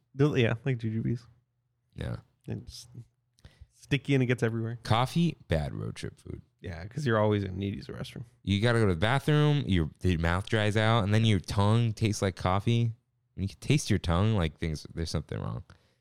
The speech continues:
Speaker 1: I usually get it though.
Speaker 2: <laughs>
Speaker 1: Yeah, I
Speaker 2: Iced
Speaker 1: gotta
Speaker 2: coffee's different.
Speaker 1: Yeah, I get iced coffee.
Speaker 2: Yeah. Um, let's see.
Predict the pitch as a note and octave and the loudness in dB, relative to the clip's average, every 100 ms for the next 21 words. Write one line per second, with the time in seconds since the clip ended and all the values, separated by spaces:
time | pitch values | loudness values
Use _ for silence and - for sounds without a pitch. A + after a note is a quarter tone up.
0 | _ - D3+ F3 B2+ G#2 G2 F#2 G#2 - | _ -2 2 4 2 2 -2 -2 -8 -10
1 | _ _ _ _ - - - - - - | _ _ _ _ -12 -10 -10 -14 -20 -14
2 | G2 A#2+ A#2 D3+ - - C4+ B3 F3+ C#3 | -12 -8 0 2 2 2 2 2 2 2
3 | - - - _ D#3+ A2+ A2 A#2 E2 C#2 | 0 -6 -10 _ 0 2 -2 -4 -6 -8
4 | - - - C#2+ B1+ - - _ _ _ | -14 -16 -12 -2 -2 -2 -12 _ _ _
5 | _ - E2+ E2+ E2+ F2 F2 F#2 - _ | _ -8 -4 -4 -4 -6 -8 -10 -14 _
6 | _ _ _ _ _ _ _ _ G2+ - | _ _ _ _ _ _ _ _ -8 -6
7 | D#2 D2 | -6 -6